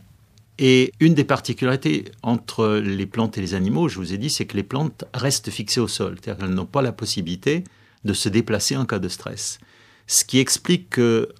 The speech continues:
un des premiers résultats du séquençage du génome de la plante a montré par rapport à l'animal et à l'homme qu'il y avait plus de facteurs de transcription,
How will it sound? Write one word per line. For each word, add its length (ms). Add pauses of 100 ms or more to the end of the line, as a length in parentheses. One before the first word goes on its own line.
(140)
un 100
des 120
premiers 260
résultats 420
du 100
séquençage 500
du 100
génome 560 (400)
de 180
la 160
plante 480 (100)
a 120
montré 500
par 200
rapport 400
à 60
l'animal 600
et 140
à 60
l'homme 360 (420)
qu'il 200
y 100
avait 520 (120)
plus 480 (160)
de 600
facteurs 580
de 100
transcription, 920